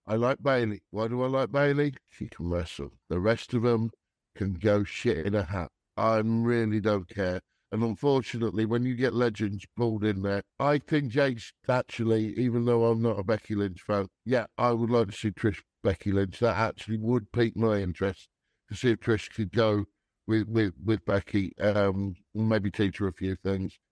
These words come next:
Um, and I'm sorry for Sean for getting the swear box out, but I've been grumpy today. It's just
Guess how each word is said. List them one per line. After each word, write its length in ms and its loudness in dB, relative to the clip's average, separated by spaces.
Um, 300 2
and 160 0
I'm 120 0
sorry 320 0
for 120 -10
Sean 380 0
for 100 -6
getting 240 0
the 80 -2
swear 320 0
box 380 -2
out, 240 2
but 160 2
I've 100 0
been 160 -4
grumpy 400 0
today. 420 0
It's 200 0
just 300 -2